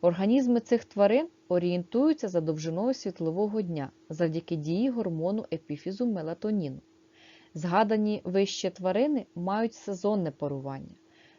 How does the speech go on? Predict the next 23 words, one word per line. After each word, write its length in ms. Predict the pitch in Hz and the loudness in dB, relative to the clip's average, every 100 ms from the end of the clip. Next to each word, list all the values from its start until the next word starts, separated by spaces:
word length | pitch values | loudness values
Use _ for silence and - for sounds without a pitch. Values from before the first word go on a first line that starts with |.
| _ | _
тобто 280 | 170 - 170 | -2 -2 -4
статеві 520 | - 160 196 226 269 | -4 0 4 4 4
інстинкти 680 | 294 - - 226 226 - 240 | -2 -2 0 0 -2 -6 -8
вмикаються 720 | 185 170 175 - 196 226 233 214 | -6 -2 -2 2 2 2 0 -2
лише 320 | 202 - 185 | -2 -2 -2
на 120 | 190 | -2
конкретний 640 | 190 180 175 160 151 220 | -4 -6 0 0 0 -2
проміжок 560 | 247 - 175 175 175 185 | -4 0 0 0 -6 -8
часу, 400 | - 143 - - - - - _ _ _ _ | -2 -2 -4 -14 -20 -20 -20 _ _ _ _
тим 200 | 190 180 | 0 0
часом 460 | - 170 165 170 160 | 2 2 2 0 0
як 160 | 151 - | 0 0
протягом 440 | 170 160 156 147 | 2 2 0 -6
більшої 380 | 143 175 226 302 | -4 -2 2 2
частини 460 | 269 262 - 214 208 | 2 0 0 2 2
року 360 | 196 202 - - | 0 -2 -8 -4
вони 300 | 170 160 156 | -2 -2 0
залишаються 800 | 202 220 - 233 233 233 233 - | 0 -2 0 2 0 -2 -8 -6
нерепродуктивними. 1120 | 175 165 156 185 196 202 190 196 - 151 - - _ _ _ _ - - - - - - | -4 0 0 0 -2 -6 -6 -8 -4 -2 -4 -16 _ _ _ _ -20 -20 -20 -20 -20 -6
У 100 | 185 | -4
савців 500 | 175 202 196 - 240 | 2 2 4 2 2
та 340 | - 214 190 - - | 4 4 4 4 0
людини 680 | 175 170 165 262 311 240 | 0 0 2 2 2 -2